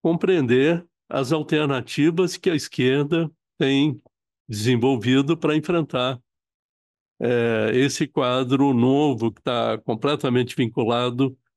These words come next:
com o tipo de capitalismo que vai se desenvolvendo.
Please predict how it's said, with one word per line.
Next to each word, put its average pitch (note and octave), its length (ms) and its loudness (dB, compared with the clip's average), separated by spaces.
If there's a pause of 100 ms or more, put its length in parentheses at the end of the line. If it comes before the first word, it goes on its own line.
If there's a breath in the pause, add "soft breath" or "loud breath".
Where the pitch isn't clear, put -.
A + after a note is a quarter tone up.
com C#3 460 0 (460)
o C#3+ 100 -2
tipo F#3 420 0
de B2+ 160 0
capitalismo C3 960 0
que - 180 -4
vai B2 580 -2 (100)
se - 220 -2
desenvolvendo. B2 800 0